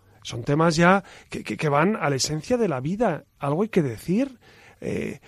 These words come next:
no podemos estar callados continuamente, ¿no? Entonces, eh, a eso me refiero, ¿no? El que, eh, no, no, no es cuestión de, de ir alardeando ni ir machacando con la verdad a la gente, no,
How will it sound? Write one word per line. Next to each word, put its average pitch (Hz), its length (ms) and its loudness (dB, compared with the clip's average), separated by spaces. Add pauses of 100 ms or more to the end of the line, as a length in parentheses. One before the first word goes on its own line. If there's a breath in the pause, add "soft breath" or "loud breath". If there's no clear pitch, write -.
(180 soft breath)
no 156 240 0
podemos 240 300 6
estar 180 240 2
callados 139 680 0 (460 loud breath)
continuamente, 147 800 2 (160)
¿no? 247 280 -6 (200)
Entonces, 190 400 0 (440 loud breath)
eh, 156 240 2 (380)
a 233 60 2
eso 220 140 2
me 247 120 2
refiero, 156 440 -2
¿no? 170 80 2
El 185 120 -2
que, 160 160 -4 (280 loud breath)
eh, - 180 -6
no, 180 180 -2
no, 208 180 6
no 226 120 2
es 240 80 -2
cuestión 214 400 0
de, 190 140 2
de 185 100 4
ir 196 200 4
alardeando 160 880 2
ni 151 120 0
ir 160 260 2
machacando 156 720 -2
con 156 140 -2
la 151 80 0
verdad 147 360 -4
a 147 60 -4
la 143 100 -4
gente, 139 360 -6
no, 151 260 -2